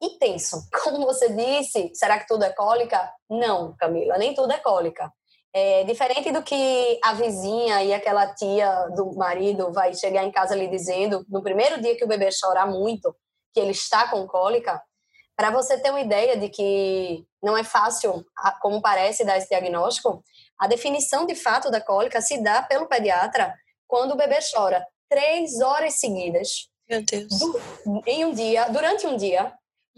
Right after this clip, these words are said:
Speaker 1: por três dias na semana, durante três semanas. Então,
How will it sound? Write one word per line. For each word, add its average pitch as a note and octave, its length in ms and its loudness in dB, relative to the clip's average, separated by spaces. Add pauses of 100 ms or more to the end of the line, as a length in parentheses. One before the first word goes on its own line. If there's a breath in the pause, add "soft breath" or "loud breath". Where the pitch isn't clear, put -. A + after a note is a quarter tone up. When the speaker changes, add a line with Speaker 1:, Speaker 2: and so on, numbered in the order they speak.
Speaker 1:
por C#4+ 280 4
três F4+ 500 2
dias C#4+ 240 2
na C#4 100 2
semana, F#3+ 640 0 (280)
durante F4 540 0
três D#4 340 0
semanas. C4+ 880 0 (420)
Então, A3 240 2